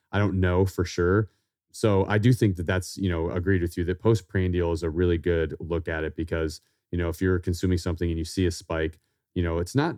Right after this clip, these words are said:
even necessarily the spike that matters the most. Like, in my eyes, it really is the, I actually think it's really interesting the way that we do with gestational diabetes testing, that we just look at the spike.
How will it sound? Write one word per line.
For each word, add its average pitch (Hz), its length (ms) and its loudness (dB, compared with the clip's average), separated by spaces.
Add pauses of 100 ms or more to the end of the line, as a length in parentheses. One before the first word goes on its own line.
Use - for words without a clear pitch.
(120)
even 110 220 4
necessarily 95 580 0
the 80 100 -6
spike 90 440 -4
that 85 120 -6
matters 85 400 -2
the 78 60 -4
most. 78 380 -4
Like, 80 180 -2
in 85 80 0
my 98 260 2
eyes, 90 160 0
it 82 80 -4
really 90 360 2
is 82 220 0
the, 82 220 -2 (460)
I 110 60 -2
actually 113 340 0
think 92 180 0
it's 87 160 -4
really 90 160 2
interesting 87 460 -2
the 82 100 -4
way 87 160 0
that 85 120 -2
we 87 120 -2
do 85 220 0
with 82 120 -2
gestational 87 540 -2
diabetes 82 540 -2
testing, 101 540 2
that 87 120 0
we 85 120 0
just 87 260 -2
look 92 100 0
at 85 140 -2
the - 40 -6
spike. 90 480 -4